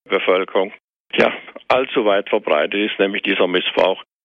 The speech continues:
An der Kirche arbeitet sich manches davon ab und vom geistlichen Weg her gilt es auch, stellvertretend das auf uns zu nehmen, denn wir spüren dann auch die Nähe zu Jesus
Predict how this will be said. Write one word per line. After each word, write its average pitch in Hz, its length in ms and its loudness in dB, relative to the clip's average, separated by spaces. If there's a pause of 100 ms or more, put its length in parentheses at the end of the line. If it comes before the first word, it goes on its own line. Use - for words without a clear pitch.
An 98 120 0
der 95 100 2
Kirche 143 440 0
arbeitet 98 420 0
sich 101 180 -4
manches 107 400 0
davon 104 320 0
ab 101 300 -2 (420)
und 131 240 0
vom 107 220 0
geistlichen 110 640 0
Weg 113 260 2
her 98 180 2
gilt 104 220 -2
es 101 140 0
auch, 87 360 0 (260)
stellvertretend 101 680 0
das 92 140 -2
auf 82 260 0
uns 85 160 -4 (100)
zu 90 80 2
nehmen, 101 380 0 (280)
denn 98 120 4
wir 101 120 2
spüren 113 420 0
dann 92 240 0
auch 107 200 -2
die 85 120 -2
Nähe 101 400 2 (320)
zu 101 80 0
Jesus 101 420 0